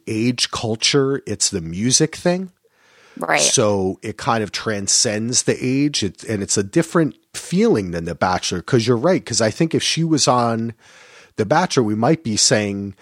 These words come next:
Speaker 1: that she was young, but she might have other ways to show us her maturity,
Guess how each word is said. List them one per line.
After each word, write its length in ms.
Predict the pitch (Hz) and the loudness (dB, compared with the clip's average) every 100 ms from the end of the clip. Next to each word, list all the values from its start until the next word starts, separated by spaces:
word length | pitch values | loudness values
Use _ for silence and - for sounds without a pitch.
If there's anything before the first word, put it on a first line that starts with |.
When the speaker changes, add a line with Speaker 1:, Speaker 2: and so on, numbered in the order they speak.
| - _ - | -20 _ -4
Speaker 1:
that 280 | 101 95 - | 0 0 -2
she 200 | - - | -2 0
was 260 | 117 104 85 | 0 0 -2
young, 520 | 117 220 147 110 120 - - | 2 2 2 0 -6 -12 -2
but 120 | 139 - | 0 2
she 160 | 131 | 2
might 260 | 120 131 117 | 2 2 2
have 200 | 120 110 - | 0 0 0
other 240 | 127 135 | 2 2
ways 400 | 113 113 110 - | 2 0 2 0
to 120 | - | -2
show 420 | 95 - 117 107 104 | -2 2 2 4 2
us 300 | 98 - - | 2 0 0
her 120 | 107 | -2
maturity, 840 | 87 - - 202 151 101 92 92 | -2 0 2 4 2 -2 -4 -8